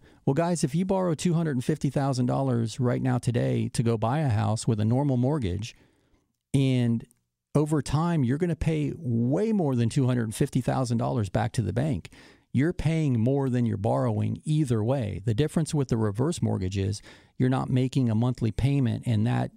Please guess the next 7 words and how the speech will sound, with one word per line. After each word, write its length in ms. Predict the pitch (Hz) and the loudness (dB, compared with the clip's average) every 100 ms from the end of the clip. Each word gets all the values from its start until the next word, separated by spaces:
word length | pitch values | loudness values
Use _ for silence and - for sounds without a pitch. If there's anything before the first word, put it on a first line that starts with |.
| _ _ | _ _
um, 340 | - 110 107 98 | 0 0 0 0
balance 520 | 95 120 151 117 107 | 0 0 0 0 0
that 140 | 123 107 | -2 0
you 220 | 123 - | -2 0
owe 460 | 123 147 110 101 135 - - | 0 2 0 -2 -6 -12 -2
just 200 | 139 - | -2 0
grows. 500 | 143 190 95 107 | 0 0 -4 -8